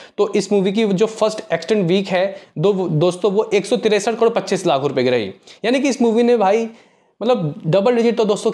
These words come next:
कर ही लिया किसी तरीके से। टेन पॉइंट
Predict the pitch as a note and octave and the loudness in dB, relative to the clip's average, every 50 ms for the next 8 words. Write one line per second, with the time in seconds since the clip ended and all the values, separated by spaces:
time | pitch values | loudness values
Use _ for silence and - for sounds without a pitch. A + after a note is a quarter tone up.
0 | A3 - - D#3 D#3+ D#3+ E3+ E3 C#3 A2+ G#2 G2 F#2+ - - _ _ _ _ _ | -2 -2 0 0 2 2 2 0 0 0 -2 -4 -6 -8 -12 _ _ _ _ _
1 | _ - E3 F#3 F#3 D#3 C3+ A#2+ A2+ G#2 G#2+ G#2 G#2+ F#2+ - - _ _ _ _ | _ -4 -2 0 0 0 0 0 0 -2 -4 -4 -6 -10 -12 -12 _ _ _ _
2 | A3 A3 B3+ C4 B3 - G#3 G3+ G3+ G3+ G#3 G#3 G3 F#3+ | -2 -2 0 -2 0 0 2 2 2 0 0 -2 -4 -6